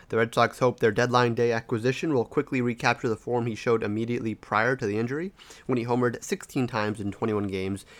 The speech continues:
and recorded an O P S over thirteen hundred.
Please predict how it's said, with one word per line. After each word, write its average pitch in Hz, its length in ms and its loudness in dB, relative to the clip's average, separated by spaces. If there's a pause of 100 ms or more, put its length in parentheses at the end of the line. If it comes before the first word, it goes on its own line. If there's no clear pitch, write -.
(120)
and 101 100 -2
recorded 104 380 0
an 98 120 0
O 107 120 -2
P 110 240 -4
S - 240 -8
over 107 280 0
thirteen 92 500 -8
hundred. 92 360 -8